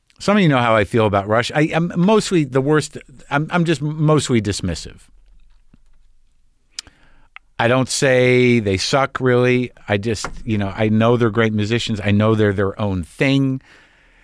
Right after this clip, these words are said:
Look, they were very much around when I was a kid. I've, I, you know, some of you know that I used to work for a catering company that catered the Rush concert, and I had to go get, drive up into the,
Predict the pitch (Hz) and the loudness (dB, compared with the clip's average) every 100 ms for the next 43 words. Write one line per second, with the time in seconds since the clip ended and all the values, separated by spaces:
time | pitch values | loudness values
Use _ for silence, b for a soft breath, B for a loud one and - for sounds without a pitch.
0 | b 165 143 147 143 120 147 151 139 139 | b -4 0 2 2 0 2 2 2 0
1 | - 123 117 123 131 123 110 101 92 87 | 0 -2 0 2 2 0 -2 -2 -4 -6
2 | - - - - - 107 92 - 104 104 | -8 -6 -6 -8 -2 -2 -2 -6 -6 -4
3 | 104 107 104 95 - 110 113 117 120 120 | -6 -6 -6 -4 -2 0 2 2 2 2
4 | 120 120 B B B 139 127 139 139 - | 2 0 B B B -6 0 0 0 0
5 | 143 131 156 151 147 120 117 101 98 92 | 0 0 2 2 4 2 0 -2 0 -2
6 | 90 - 98 107 110 123 127 - 95 85 | -2 -2 -2 0 0 0 0 -2 -4 -2
7 | 92 85 85 90 92 101 95 104 107 B | -6 -4 -2 -4 -2 -2 0 0 -2 B
8 | B B B B 113 113 120 98 113 110 | B B B B 0 2 2 -2 -2 -2
9 | - _ _ - 120 120 107 104 98 101 | -2 _ _ -2 0 2 2 2 2 0